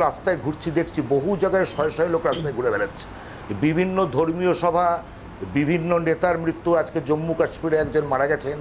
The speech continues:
তার মৃত্যু তো সেখানে কয়েক হাজার লোকের ভিড় হয়েছে, আমরা টিভিতে দেখছিলাম। সেই রকম বিভিন্ন জায়গায় বিভিন্ন পুজো, বা আমরা দিল্লির ঘটনা জানি। এই যে আমাদের একটাই কথা যে দল, মত এবং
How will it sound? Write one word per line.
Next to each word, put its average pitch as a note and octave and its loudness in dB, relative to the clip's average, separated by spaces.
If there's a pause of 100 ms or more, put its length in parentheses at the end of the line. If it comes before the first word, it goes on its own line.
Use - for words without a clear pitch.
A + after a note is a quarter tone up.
(380)
তার D3 4
মৃত্যু D3 -8
তো D#3+ 4
সেখানে D3 0 (560)
কয়েক D#3 4
হাজার D#3 2
লোকের C#3+ 2
ভিড় A#2 0
হয়েছে, G#2 0 (480)
আমরা C#3 0
টিভিতে C#3 2
দেখছিলাম। G2+ -8 (460)
সেই E3+ 4
রকম F3 2
বিভিন্ন F3 0
জায়গায় E3+ 2
বিভিন্ন E3 2 (140)
পুজো, D#3+ 2 (580)
বা C#3+ 4
আমরা D3 2 (400)
দিল্লির D#3 2
ঘটনা D3 0 (100)
জানি। C3 0 (680)
এই D#3+ 4 (120)
যে F#3+ 2 (160)
আমাদের D3+ 0 (100)
একটাই - 2 (100)
কথা C3+ 2 (320)
যে C#3+ 4 (180)
দল, B2+ 4 (320)
মত D#3 4
এবং D#3 4